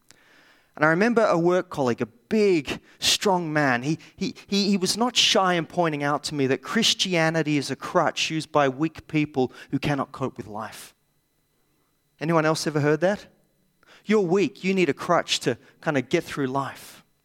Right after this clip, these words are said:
Now, to a degree, it's true. I'm weak. I need Jesus in my life. But can I tell you this? Life was less of a struggle when I gave myself over to sin. Indulging the flesh comes naturally.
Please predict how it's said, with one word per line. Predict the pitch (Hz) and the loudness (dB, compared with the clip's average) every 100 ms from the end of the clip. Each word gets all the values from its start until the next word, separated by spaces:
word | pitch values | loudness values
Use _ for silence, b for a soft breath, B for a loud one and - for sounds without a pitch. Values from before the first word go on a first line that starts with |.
| _ _ _ _ b b b b b - | _ _ _ _ b b b b b 0
Now, | 170 | 0
to | 160 196 | 0 0
a | 180 | 0
degree, | 165 190 226 | -2 0 0
it's | 202 - | 0 -2
true. | - 208 180 | 0 0 2
I'm | 185 202 175 | 2 0 0
weak. | 196 151 156 - | 0 0 -4 -2
I | 180 196 | 2 2
need | 180 190 185 - | 2 0 0 0
Jesus | - 180 180 151 131 | 0 0 0 -2 -2
in | 143 | -2
my | 139 123 | -2 -2
life. | 123 123 110 - - - _ _ _ _ _ _ _ _ _ _ _ _ b b b | -2 -4 -6 -14 -20 -20 _ _ _ _ _ _ _ _ _ _ _ _ b b b
But | - | -6
can | - | -2
I | 208 | -2
tell | - 185 170 | -2 -2 -2
you | 151 | -4
this? | 127 117 - - - - B B B | -8 -6 -6 -6 -8 -14 B B B
Life | 160 190 220 - | 2 2 2 -2
was | 175 | -2
less | 175 196 - | 0 0 0
of | 180 | 0
a | 165 | 0
struggle | - 190 180 156 | 0 2 0 2
when | 143 139 | 0 0
I | |
gave | 131 139 135 139 | 0 0 0 -4
myself | 123 - 131 - | -8 -6 -6 -4
over | 131 123 | -4 -6
to | 113 | -8
sin. | - 117 110 _ _ _ _ _ _ _ _ _ _ _ _ _ B B | -6 -8 -12 _ _ _ _ _ _ _ _ _ _ _ _ _ B B
Indulging | 190 175 208 247 - 214 185 | 0 2 2 2 0 0 0
the | |
flesh | 170 - 175 156 - | -2 -2 0 0 -2
comes | - 156 139 139 | -2 -2 -2 -4
naturally. | 139 139 - 151 127 104 | -2 -2 -6 -6 -8 -10